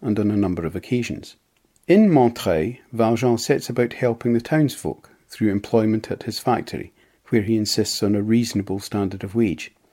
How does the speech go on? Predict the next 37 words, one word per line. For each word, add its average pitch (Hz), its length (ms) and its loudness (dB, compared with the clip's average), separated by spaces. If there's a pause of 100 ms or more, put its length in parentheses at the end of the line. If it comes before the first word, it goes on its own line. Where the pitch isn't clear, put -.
(200)
but - 140 -2
also 170 400 2
in 110 120 0
the 113 60 2
building 110 380 0
of 104 140 -4
a - 20 -4
school 92 480 -4 (140)
and 104 100 -2
hospital. - 540 -4 (640)
Javert 120 480 2
also 170 320 2
tries 101 260 -4
to 104 100 -6
help 104 240 -2
in 101 120 -4
his 107 120 -4
own 123 240 4
way, 85 280 -2 (200)
through - 220 0
the 117 80 -4
strict - 380 -4
application 113 640 -2
of 98 80 -8
the 117 80 -4
law, 95 320 -2 (580)
and 117 160 -4
in 127 100 0
trying 117 280 0
to 117 100 -8
protect - 420 -4
members 113 480 2
of 107 120 -8
society 110 580 -4
from 113 220 -4
criminal 101 500 -4
elements. 104 540 -6